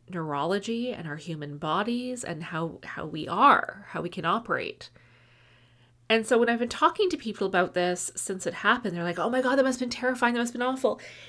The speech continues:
And yes, it was terrifying for the first little bit. And, and,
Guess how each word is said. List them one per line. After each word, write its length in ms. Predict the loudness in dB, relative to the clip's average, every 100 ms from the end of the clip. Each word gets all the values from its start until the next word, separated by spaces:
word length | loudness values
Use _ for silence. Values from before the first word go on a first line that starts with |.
| -4
And 160 | 0 2
yes, 340 | 2 2 0 -2
it 60 |
was 140 | -4 -4
terrifying 540 | -2 -2 0 -2 -4
for 140 | -2 -2
the 120 | -2
first 720 | 0 0 0 -2 -8 -8 -16 -14
little 220 | -4 -2
bit. 340 | 0 -2 -2 -4
And, 180 | -10 -12 -16 -20 -20 -20 -6 2
and, 240 | 2 2